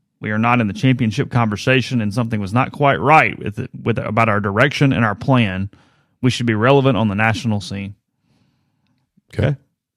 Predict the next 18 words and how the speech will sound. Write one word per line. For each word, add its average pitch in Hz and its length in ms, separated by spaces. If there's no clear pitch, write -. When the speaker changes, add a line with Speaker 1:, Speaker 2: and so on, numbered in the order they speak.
Speaker 2:
Well, 214 220
I - 40
mean, 160 220
look, - 300
they, 107 200
they, 123 160
they 127 200
believe 143 400
that. 73 220
They 139 120
do. 175 260
Well, 92 100
let 110 160
that 117 120
be 123 180
a 104 80
word 123 280
of 95 160